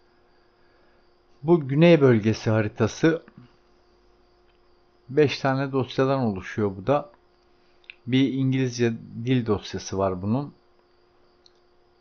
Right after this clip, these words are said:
Bu, e, tanım dosyası ve harita dosyası var burada. Bunlar da model dosyaları, yani prefabrikleri içeren dosyalar. Bu Gukova Map, e,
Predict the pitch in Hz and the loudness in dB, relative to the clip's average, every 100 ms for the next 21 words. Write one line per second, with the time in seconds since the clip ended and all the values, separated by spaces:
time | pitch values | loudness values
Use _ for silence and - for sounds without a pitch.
0 | _ _ _ _ _ _ 131 151 147 - | _ _ _ _ _ _ -2 0 0 -2
1 | 113 113 110 110 - 147 147 139 120 117 | -10 -14 -14 -8 -4 -2 -2 -2 -4 -4
2 | 123 - 147 143 123 131 131 101 95 90 | -8 -8 -6 -2 -2 -2 -4 -6 -6 -6
3 | - 92 - 95 - - 101 98 90 95 | -10 -10 -6 -8 -8 -6 -4 -4 -6 -8
4 | 92 139 123 117 117 131 123 107 135 131 | -4 -2 -4 -10 -6 -2 -2 -2 -4 -2
5 | 120 120 117 101 87 - 95 92 98 107 | 0 0 0 -2 -8 -8 -8 -6 -6 -6
6 | 104 104 113 107 110 101 107 _ 113 113 | -6 -6 -8 -6 -6 -6 -10 _ -8 -6
7 | 101 - 110 123 120 139 - - 135 127 | -8 -6 -4 -4 -4 -6 -6 -6 -4 -4
8 | - _ _ _ _ _ _ _ _ _ | -8 _ _ _ _ _ _ _ _ _
9 | _ _ - 165 170 139 156 156 175 175 | _ _ -2 2 2 2 0 4 6 6
10 | 139 113 98 117 156 180 - _ _ _ | 6 4 0 2 2 2 -8 _ _ _
11 | _ _ _ - | _ _ _ -10